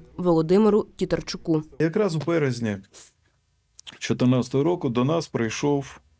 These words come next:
Speaker 2: Володимир Іванович Тітарчук. От в мене друге оповідання «Військова мудрість Тітарчука». Я скажу, це дійсно людина, яка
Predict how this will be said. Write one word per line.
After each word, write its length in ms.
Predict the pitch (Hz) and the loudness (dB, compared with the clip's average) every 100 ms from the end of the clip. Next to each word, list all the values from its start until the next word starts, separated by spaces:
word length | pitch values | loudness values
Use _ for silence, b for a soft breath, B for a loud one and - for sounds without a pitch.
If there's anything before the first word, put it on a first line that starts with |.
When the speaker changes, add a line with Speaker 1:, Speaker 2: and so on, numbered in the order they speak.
| - | -6
Speaker 2:
Володимир 520 | 117 113 113 127 120 | 0 2 2 4 4
Іванович 400 | 110 117 117 110 | 2 2 0 -2
Тітарчук. 520 | - 107 113 - - - _ _ b b b b b | -4 -4 -4 -6 -12 -14 _ _ b b b b b
От 160 | - 110 | -6 0
в 40 | |
мене 260 | 135 147 135 | 2 2 2
друге 300 | 139 131 127 | 0 2 2
оповідання 640 | 123 127 127 127 139 123 | 2 2 2 2 2 2
«Військова 440 | 117 113 139 120 113 | 0 -2 0 0 2
мудрість 420 | 117 113 110 - | 0 0 -4 -2
Тітарчука». 760 | 117 123 - 127 123 160 147 - | -2 -4 -4 -4 -2 0 -2 -4
Я 320 | 113 110 143 | -6 0 0
скажу, 400 | 135 - 120 135 | 0 -2 -2 -2
це 200 | 131 131 | -2 -2
дійсно 600 | 123 151 160 135 123 117 117 | 0 0 -2 0 0 0 0
людина, 460 | 123 123 170 147 | -2 0 0 0
яка 680 | 120 120 123 147 135 135 131 | 0 0 -2 0 2 2 -2